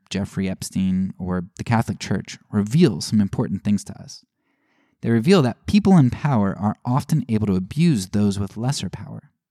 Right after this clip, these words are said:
like women, children, or those who are dependent, in large part because they control the situations with their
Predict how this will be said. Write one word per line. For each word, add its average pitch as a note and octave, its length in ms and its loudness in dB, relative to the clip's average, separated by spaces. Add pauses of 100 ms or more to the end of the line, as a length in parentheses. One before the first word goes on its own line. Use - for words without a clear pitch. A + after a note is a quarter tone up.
like F#2+ 160 -12
women, G2+ 520 2 (100)
children, G#2 540 -2 (180)
or G2+ 100 -2
those A2 240 2
who A#2 80 0
are G2+ 60 2
dependent, G2+ 500 -2 (560)
in A#2+ 160 4
large E3 240 4
part E3 180 2
because A#2+ 280 0
they A#2+ 160 0
control G#2+ 440 -2
the G2 80 -6
situations F#2+ 800 -6
with - 160 -8
their F#2+ 220 -6